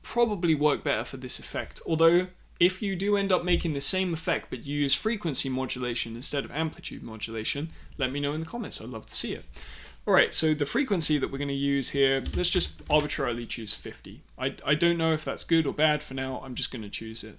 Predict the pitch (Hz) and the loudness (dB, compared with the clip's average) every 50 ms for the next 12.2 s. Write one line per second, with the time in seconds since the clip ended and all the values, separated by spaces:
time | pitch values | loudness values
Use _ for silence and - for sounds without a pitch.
0 | - - - 127 110 107 110 - - 120 110 101 90 - - 135 - - - 170 | -18 -16 -14 -10 -10 -10 -10 -8 -6 -6 -4 -4 -6 -6 -8 -2 0 0 2 2
1 | 147 127 - 127 127 123 - 127 127 113 - 110 113 110 - - 135 123 - - | 0 -2 -2 -4 -4 -2 -4 -4 -4 -4 -4 -6 -6 -8 -8 -8 -10 -10 -10 -12
2 | 110 110 104 - - 113 110 110 107 104 - - 107 - - - 87 - 113 104 | -12 -12 -12 -8 -6 -6 -6 -6 -6 -8 -8 -8 -8 -10 -10 -10 -14 -14 -14 -14
3 | - 110 110 - - - - - - - - - - - - - - - - - | -14 -16 -18 -18 -20 -20 -20 -20 -20 -20 -20 -20 -20 -20 -20 -20 -20 -20 -20 -20
4 | - - - - - - - - - - 139 - - - 175 170 160 - 170 156 | -20 -18 -16 -16 -16 -16 -16 -10 0 4 4 4 4 6 4 4 4 4 2 4
5 | 180 202 202 175 151 139 147 139 123 117 123 - 131 131 143 160 175 165 156 143 | 6 6 8 8 6 6 4 4 2 2 -2 -2 -4 -2 0 0 0 2 2 0
6 | 131 123 - 139 131 123 113 117 117 110 107 127 - - - - - 113 - 131 | -2 -4 -4 -2 -2 -2 -2 -4 -4 -4 -4 -4 -4 -4 -6 -8 -8 -8 -6 -6
7 | 127 117 120 156 - - 131 135 - - - - 127 117 107 117 113 117 123 131 | -6 -6 -6 -8 -4 -4 -2 -2 -2 -4 -6 -8 -10 -8 -8 -8 -6 -6 -6 -2
8 | - - - - 113 135 - - - - - - - - - - - - - - | -2 -2 -2 -2 -8 -10 -12 -12 -16 -18 -20 -20 -20 -20 -20 -20 -20 -20 -20 -20
9 | - - - - - 123 135 147 - - - - 202 202 - - - 151 139 - | -20 -12 -8 -6 -4 -2 0 0 0 -2 0 0 2 2 2 4 6 4 4 4
10 | - - - - 120 123 156 208 - - - - - - - - - 147 131 131 | 2 0 0 0 0 -2 -4 -6 -6 -10 -12 -12 -14 -16 -16 -8 -6 -4 -2 -2
11 | 135 135 139 143 139 135 131 127 127 123 - - 135 131 123 156 165 180 175 180 | -4 -4 -4 -4 -4 -2 -4 -4 -4 -6 -6 -8 -8 -6 -2 2 2 4 4 2
12 | 170 156 - - | 0 0 -4 0